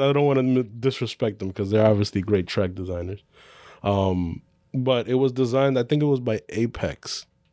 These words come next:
Uh, it's, it's a, it's a des-, a track design firm, and they, I mean, they obviously did a lot of research on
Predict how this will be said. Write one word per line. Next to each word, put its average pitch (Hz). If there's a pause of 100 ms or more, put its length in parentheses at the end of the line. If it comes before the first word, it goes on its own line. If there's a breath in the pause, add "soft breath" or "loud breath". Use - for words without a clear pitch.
Uh, 104
it's, 107
it's 113
a, 123
it's 120
a 131
des-, 113
a 113
track 120
design 127
firm, 165 (420 loud breath)
and 113
they, 123 (640)
I 131
mean, 131
they 135
obviously 131
did 120
a 110
lot 127
of 127
research 127
on 110